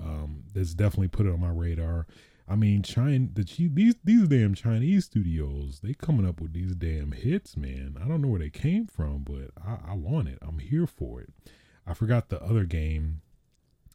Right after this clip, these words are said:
I think it was based on the lore of the Monkey King or something like that. I think it had the Monkey King in it, but that game looked, looked ridiculous as well. So, uh, man,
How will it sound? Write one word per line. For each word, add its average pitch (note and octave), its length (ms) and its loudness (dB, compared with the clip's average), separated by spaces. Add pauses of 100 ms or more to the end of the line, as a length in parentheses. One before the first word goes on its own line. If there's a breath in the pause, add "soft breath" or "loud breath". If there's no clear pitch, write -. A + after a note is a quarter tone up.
(360 loud breath)
I G2+ 40 -8
think C3 200 6
it - 20 8
was G#2+ 140 10
based A2 320 4
on G#2 120 4
the F#2 60 4
lore G#2+ 600 4
of F2 680 0 (460)
the F#2+ 160 0
Monkey G2 400 4
King B2 320 4
or A2+ 60 4
something A#2 260 -2
like A#2+ 160 0
that. A2+ 140 0
I E2 60 0
think C3 300 0
it G2 100 0
had F2+ 260 0
the E2 60 -4
Monkey E2+ 300 -2
King D#2 320 -6
in D#2 160 -6
it, D2 180 -8
but D2 220 -10 (560 soft breath)
that G2+ 240 -2
game D#2 340 -2
looked, D2 380 -8 (240)
looked F2 240 -4
ridiculous E2+ 960 -4 (280)
as D#2 140 -6
well. D2 500 -6
So, C#2 460 -8 (1040 soft breath)
uh, D2+ 720 -4
man, C#2 600 -6